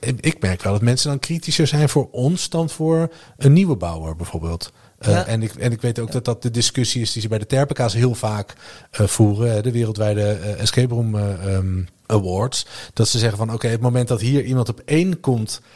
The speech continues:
Speaker 1: te staan, eh, dan gaat heel de wereld gaat die kamer spelen." En dan gaan er ook heel veel mensen zeggen, "Nou,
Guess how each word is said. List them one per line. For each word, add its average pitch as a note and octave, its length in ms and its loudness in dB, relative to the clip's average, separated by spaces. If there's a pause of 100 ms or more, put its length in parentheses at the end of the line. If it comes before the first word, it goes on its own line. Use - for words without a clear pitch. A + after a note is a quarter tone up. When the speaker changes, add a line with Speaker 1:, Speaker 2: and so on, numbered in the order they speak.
(120)
Speaker 1:
te - 100 -2
staan, A#2 560 0 (360)
eh, A2+ 260 2
dan A2 120 -2
gaat A2+ 160 -2
heel D#3 200 6
de D3+ 80 2
wereld C#3+ 240 4
gaat A#2+ 140 -4
die A2+ 100 -6
kamer D#3+ 300 0
spelen." G2+ 420 -4
En A#2+ 80 -4
dan B2 100 0
gaan B2 160 0
er A2+ 60 -2
ook B2+ 120 -4
heel C#3+ 180 4
veel B2+ 100 -6
mensen A#2 280 0
zeggen, A#2+ 320 -2
"Nou, A#2 220 0